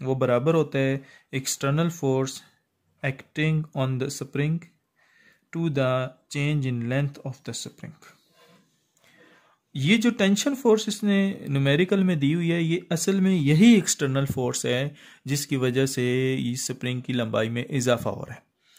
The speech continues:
तो हम जो एक्स-, एफ एक्सटर्नल की जगह पे वैल्यू पुट करेंगे वो यही वाली करेंगे।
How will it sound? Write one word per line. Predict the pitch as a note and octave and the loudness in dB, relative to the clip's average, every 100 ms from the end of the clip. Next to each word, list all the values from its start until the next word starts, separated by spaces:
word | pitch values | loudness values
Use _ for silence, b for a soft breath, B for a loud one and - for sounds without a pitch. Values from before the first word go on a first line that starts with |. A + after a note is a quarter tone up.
| B B - | B B -4
तो | E3 E3+ F3 F#3 G#3+ | 0 2 2 0 -2
हम | C#3+ D#3+ F#3+ F#3+ | -2 2 2 0
जो | E3+ F3 F#3 | -2 -2 -2
एक्स-, | D#3+ - - | -4 -6 -4
एफ | F#3 F#3 | -2 -2
एक्सटर्नल | E3 - E3 F3 G3+ | -6 -4 -2 0 0
की | G#3 | 0
जगह | F3+ F3 | 0 0
पे | F3 | -2
वैल्यू | D3+ C#3 D3+ | 0 2 0
पुट | D#3 C3+ | -2 -4
करेंगे | D3+ D3 D3 | -2 0 0
वो | D3 | 0
यही | C3+ C3 | 0 0
वाली | A#2 G#2 G2+ | -2 -4 -6
करेंगे। | - B2 C3+ B2 | -6 -4 -2 -4